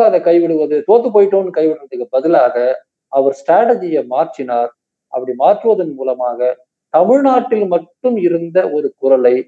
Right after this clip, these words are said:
இந்தியாவில் இருக்கக்கூடிய எல்லா மாநிலங்களின் ஆயுதமாகவும் மாற்றிவிட்டார். அதன் பிறகுதான் பஞ்சாப்ல,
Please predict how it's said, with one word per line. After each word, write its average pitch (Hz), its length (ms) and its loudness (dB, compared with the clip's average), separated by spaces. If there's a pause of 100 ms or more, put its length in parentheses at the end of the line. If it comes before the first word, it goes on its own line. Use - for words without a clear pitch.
(300)
இந்தியாவில் 202 520 4
இருக்கக்கூடிய 156 500 0
எல்லா 156 340 2
மாநிலங்களின் 139 680 -4
ஆயுதமாகவும் 123 720 -4
மாற்றிவிட்டார். - 520 -10 (1500)
அதன் 160 260 2
பிறகுதான் 160 480 4
பஞ்சாப்ல, 147 560 0